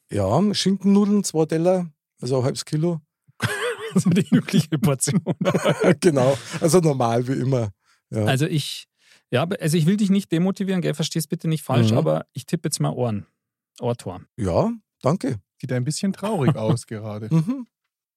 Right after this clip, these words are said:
Speaker 3: Aber
Speaker 2: Ja, aber das ist ja nicht so viel Druck dann, ne? Muss man, man muss
Speaker 1: Ja,
Speaker 2: ja
Speaker 1: ja,
Speaker 2: positiv sehen.
Speaker 1: klar, ar-, argumentier ruhig. <laughs>
Speaker 3: Aber der hat doch letztes Mal auch, nee, der hat letztes Mal nur einen getroffen, gell, der Mick?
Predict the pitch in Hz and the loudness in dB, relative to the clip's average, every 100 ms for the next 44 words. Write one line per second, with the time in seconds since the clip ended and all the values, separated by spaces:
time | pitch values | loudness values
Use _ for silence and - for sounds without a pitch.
0 | _ _ - 139 127 _ _ 143 170 165 | _ _ -10 -8 -8 _ _ 0 2 2
1 | 185 175 165 156 175 175 - 95 95 113 | 0 0 -2 -4 -4 -4 -8 -12 -8 -6
2 | 123 135 123 110 135 143 123 113 113 107 | -4 -4 -4 -2 2 4 6 4 2 0
3 | 120 - 107 101 95 117 110 117 113 - | -10 -14 -8 -2 0 0 -2 -8 -8 -6
4 | 127 143 156 - - 254 247 196 165 151 | -2 2 2 2 2 2 2 2 2 2
5 | - - 190 - 160 - 156 - 160 _ | 2 2 0 2 -2 -2 -6 -6 -14 _
6 | - 139 147 160 175 147 196 - 180 151 | -4 0 2 2 0 0 -4 -2 -2 -2
7 | 269 - 160 151 160 190 202 185 196 277 | -6 -2 0 2 2 0 0 0 0 -2
8 | 214 - 123 110 123 113 185 151 117 - | -2 -4 -8 -8 -8 -6 -6 -6 -8 -10